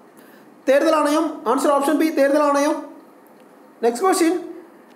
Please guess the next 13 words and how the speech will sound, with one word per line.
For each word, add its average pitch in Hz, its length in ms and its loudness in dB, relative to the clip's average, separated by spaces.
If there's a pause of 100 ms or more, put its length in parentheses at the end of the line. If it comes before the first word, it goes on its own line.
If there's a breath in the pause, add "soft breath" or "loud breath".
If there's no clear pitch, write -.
(320)
நிதி 320 300 4
மசோதாக்கள் 320 680 2
மாநில 320 540 4
அவையினால் 262 440 2
எத்தனை 247 420 0
நாட்கள் 269 380 2
மட்டும் 254 340 0
தாமதப்படுத்தலாம்? 262 840 0 (760)
ஆன்சர். 285 420 0 (1800 loud breath)
பதினான்கு 302 440 2
நாட்கள். 302 400 0
ஃபோர்டீன் 285 520 0
டேஸ். - 440 -4